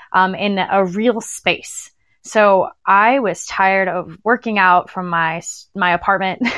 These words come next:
<laughs> and I was also, I mean, I love meeting people in their apartments for their private class as well, but I felt the need to get people out of their apartments where they've been confined and to bring them to a space, which was very small. Like, my Wildflower Studio is very small.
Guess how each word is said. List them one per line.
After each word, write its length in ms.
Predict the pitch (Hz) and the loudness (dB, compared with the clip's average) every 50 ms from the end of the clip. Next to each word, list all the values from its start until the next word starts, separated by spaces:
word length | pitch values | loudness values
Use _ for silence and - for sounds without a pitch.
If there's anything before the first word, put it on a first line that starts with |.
| - - | -8 -14
<laughs> 260 | - - 208 190 - | -12 -10 -10 -6 -4
and 200 | 226 208 202 196 | -2 -2 0 0
I 160 | 175 180 190 | 0 0 0
was 240 | 196 196 196 190 175 | 2 0 0 0 0
also, 640 | - 190 185 185 - - 214 196 185 180 180 180 185 - - - - - - - - - - - _ _ _ _ - | 0 0 -2 -2 -2 -4 -2 -2 0 0 -2 -2 -4 -6 -12 -14 -14 -14 -16 -16 -18 -18 -20 -20 _ _ _ _ -4
I 60 | - 233 | 0 2
mean, 140 | 233 220 | 2 4
I 60 | 208 208 | 4 4
love 260 | 208 220 233 220 190 | 6 4 4 4 2
meeting 320 | 214 220 220 214 208 202 | -2 -2 -2 -2 -2 -4
people 320 | - - 226 220 - 190 175 | -6 -8 -8 -6 -4 -4 -4
in 100 | 180 185 | -4 -4
their 100 | 175 170 | -4 -4
apartments 380 | 175 - 180 165 165 180 175 | -4 -4 -6 -6 -6 -8 -12
for 80 | - - | -12 -12
their 140 | 175 151 - | -12 -12 -10
private 400 | - - 165 160 165 156 156 - | -8 -6 -6 -4 -6 -6 -10 -6
class 320 | - 165 160 156 - - | -2 -2 -2 -2 -4 -8
as 100 | 165 170 | -8 -2
well, 220 | 170 180 220 240 | 2 2 4 4
but 120 | 190 190 - | 4 2 2
I 140 | - 180 170 | 2 0 -2
felt 520 | - - - - - 196 190 190 - - | -4 -10 -8 -2 0 2 2 2 0 -2
the 100 | 196 196 | -6 -6
need 480 | 190 180 175 175 175 170 165 165 180 175 _ _ _ _ - - | -6 -6 -8 -8 -8 -8 -10 -10 -12 -14 _ _ _ _ -12 -8
to 120 | - 196 | -6 -6
get 300 | 180 170 190 170 - - | -2 0 -2 -2 -2 -4
people 240 | - 196 180 185 175 | -8 -6 -2 -2 0
out 240 | - - 170 170 175 | 0 2 0 0 0
of 100 | 170 160 | -4 -4
their 220 | 165 165 151 160 | -6 -4 -4 -4
apartments 640 | 165 - - - 165 - - 170 165 175 170 - - | -6 -8 -8 -8 -8 -8 -8 -10 -12 -12 -12 -10 -8
where 100 | 175 170 | -8 -6
they've 160 | 165 165 160 | -8 -8 -10
been 160 | 165 165 170 | -10 -12 -14
confined 760 | 175 - 180 175 - - 160 160 160 175 226 254 277 294 277 _ _ _ - - - - - | -14 -14 -16 -14 -10 -8 -6 -6 -6 -6 -6 -4 -6 -6 -8 _ _ _ -20 -20 -20 -10 -8
and 140 | 190 190 185 | -6 -6 -4
to 140 | - 214 202 | -4 -4 -4
bring 240 | - 190 190 190 | -2 -4 -4 -2
them 140 | 185 185 202 | -4 -6 -6
to 280 | 202 - - 208 185 175 | -8 -8 -6 -6 -6 -4
a 80 | - 170 | -6 -8
space, 500 | - - - - 165 175 247 277 - - | -10 -8 -4 -4 -2 -2 -2 -4 -4 -6
which 160 | 240 - - | -6 -4 -4
was 120 | 359 370 | -6 -4
very 220 | - - 254 220 208 | -2 0 0 0 0
small. 440 | - - - - 208 190 160 156 160 | -2 -6 -2 0 2 2 2 0 -2
Like, 180 | 165 165 - | -6 -6 -6
my 180 | 190 175 175 175 | -4 -4 -2 0
Wildflower 440 | 170 170 165 170 170 - 165 165 175 | 2 2 2 0 -2 -4 -6 -8 -8
Studio 220 | - - 175 160 | -10 -12 -14 -14
is 100 | 165 170 | -12 -10
very 240 | - 170 165 170 175 | -8 -8 -8 -8 -10
small. 400 | - - 185 165 160 156 175 | -12 -10 -6 -6 -4 -6 -6